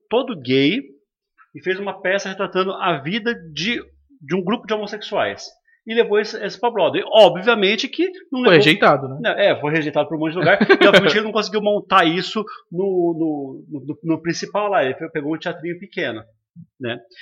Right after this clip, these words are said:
Speaker 1: E isso é muito importante, porque isso marca uma época, né? Então esse, esse, esse autor é muito baseado na, na vida e na experiência, nas experiências desse, desse autor, que aliás é o, é o personagem principal é ba-, da série,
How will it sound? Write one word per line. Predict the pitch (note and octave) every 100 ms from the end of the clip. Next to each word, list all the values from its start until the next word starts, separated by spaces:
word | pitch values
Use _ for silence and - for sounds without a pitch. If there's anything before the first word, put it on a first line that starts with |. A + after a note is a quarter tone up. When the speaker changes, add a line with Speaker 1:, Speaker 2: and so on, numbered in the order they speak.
| - - A#2+ B2+ _ _ -
Speaker 1:
E | A3 B3
isso | A#3
é | B3+
muito | A#3+ B3
importante, | B3+ B3 A#3+ - G#3+ G3+ - A#2+ -
porque | D3 D#3
isso | F#3 E3+ F3
marca | E3+ F#3+ F3+ E3+
uma | D3+
época, | B2+ A#2+ - A#2 A#2+
né? | A#2 C3+ D3
Então | C#3 C#3+
esse, | C#3+ D3+
esse, | C#3 - D3+
esse | B2+
autor | E3 E3 D#3+ E3 - -
é | D3
muito | F#3 F#3+
baseado | E3+ D#3+ D#3 D3+
na, | C#3+ C#3
na | C#3 B2+ A2
vida | A#2+ F#3 D#3+
e |
na | C#3+
experiência, | - D3 B2+ C3 D3+ C#3+ C#3+ C#3+
nas | A#2
experiências | - C3+ C3 D3 C#3+ A#2+
desse, | C3 - -
desse | B2+ B2
autor, | A2 - C3+ D#3+ - _
que | - B2
aliás | A#2+ B2
é | A#2+
o, | B2+
é |
o | A#2+ A2+
personagem | - A#2 A#2+ A#2 A2+ A2
principal | B2 - C3 B2 A#2+
é |
ba-, | A#2 B2
da | B2+
série, | B2 B2